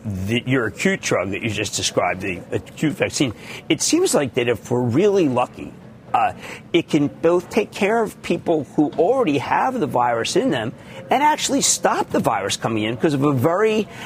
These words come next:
uh, le-, let's, a brilliant way. It's a brilliant way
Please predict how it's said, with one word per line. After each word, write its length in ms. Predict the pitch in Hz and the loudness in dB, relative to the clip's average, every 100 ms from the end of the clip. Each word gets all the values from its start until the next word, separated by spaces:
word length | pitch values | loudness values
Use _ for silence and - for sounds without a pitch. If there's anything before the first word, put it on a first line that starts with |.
| - | -4
uh, 460 | - 135 123 117 110 117 | 0 2 4 4 2 -2
le-, 340 | 120 120 123 - | -4 -2 -2 0
let's, 240 | 151 - | 0 2
a 80 | 127 | 0
brilliant 480 | 98 156 403 466 151 | 2 2 4 4 2
way. 240 | 127 80 - | 0 -2 0
It's 160 | 208 233 | 0 2
a 60 | |
brilliant 460 | 175 139 277 294 143 | 2 2 4 2 2
way 240 | 120 117 | 2 0